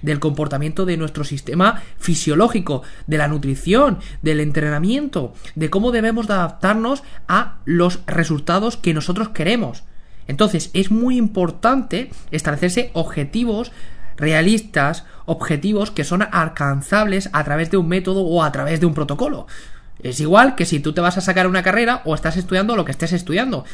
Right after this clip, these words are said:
Sabes que si vas aprobando los diferentes tipos de exámenes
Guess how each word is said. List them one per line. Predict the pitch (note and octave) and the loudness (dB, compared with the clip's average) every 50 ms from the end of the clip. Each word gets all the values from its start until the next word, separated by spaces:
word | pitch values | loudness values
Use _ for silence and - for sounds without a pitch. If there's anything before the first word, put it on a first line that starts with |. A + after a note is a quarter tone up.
| - - | -12 -6
Sabes | - - G#3 G3 D#3 C3 - | 0 2 4 4 2 0 -4
que | - - D3+ C#3+ | -4 -2 -2 -2
si | - D#3 D3 - - | 0 -2 -4 -2 -2
vas | - D3+ - | -4 -2 0
aprobando | F#3+ E3 - F#3+ G3+ G#3 G3 D#3+ B2+ A#2+ - - - - | 0 0 2 2 2 2 2 0 -2 -4 -8 -10 -12 -6
los | - C#3 C#3+ | -4 -2 0
diferentes | D3 D3 D3 D3+ D3+ D#3+ E3 | 0 0 0 -2 -2 -2 0
tipos | E3+ F3 E3 E3 E3 | -2 -2 0 0 0
de | E3 | 0
exámenes | D#3+ - - A3 G3 D#3 C3+ B2 | 0 2 2 2 2 2 -2 -4